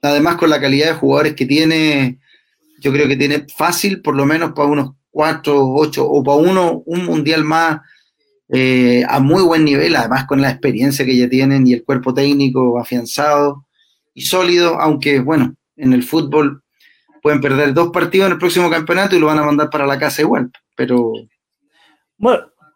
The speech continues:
Speaker 2: tú un poco lo estás diciendo, y creo que lo comenté con Andrea o contigo, nomás, eh, eh, en el programa pasado o, o el, o el lunes pasado con Andrea, eh, en la noche, un poco ya cuando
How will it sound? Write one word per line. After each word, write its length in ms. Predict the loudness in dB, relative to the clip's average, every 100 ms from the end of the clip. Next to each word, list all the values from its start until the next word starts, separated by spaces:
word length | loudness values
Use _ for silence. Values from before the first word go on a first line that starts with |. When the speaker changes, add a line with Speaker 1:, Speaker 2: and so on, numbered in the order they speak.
| 0
Speaker 2:
tú 120 | 2
un 80 | 2
poco 180 | 2 4
lo 80 |
estás 220 | 4 4 4
diciendo, 600 | 2 0 0 2 4 2
y 80 |
creo 180 | 2 2
que 80 | 2
lo 180 | 2 2
comenté 360 | 0 0 0
con 140 | 0 2
Andrea 360 | 2 4 4
o 60 | 2
contigo, 560 | 0 -4 0 2 2 0
nomás, 240 | -2 -4
eh, 580 | 0 0 -2 -8 -14 -16
eh, 680 | -10 -8 -6 -8 -10 -14 _ _ _ _ _ _ _ _ -18
en 200 | -10 -8
el 120 | -2
programa 340 | 0 2 2
pasado 420 | 0 -2 2 4
o, 520 | 4 2 2 2 2 0
o 80 |
el, 240 | 0 0 -4
o 160 | -4
el 160 | -4 -2
lunes 260 | -4 -2 -4
pasado 320 | -6 -2 0
con 120 | 0
Andrea, 300 | 0 2 2
eh, 200 | 0 -8 -4
en 140 | -2
la 100 | -2
noche, 440 | -2 -4 -6 -12 _ _ _
un 100 | -14
poco 380 | -4 0 0 -4 _ _ _ _
ya 220 | -4 -2
cuando 540 | -2 0 0 0 -4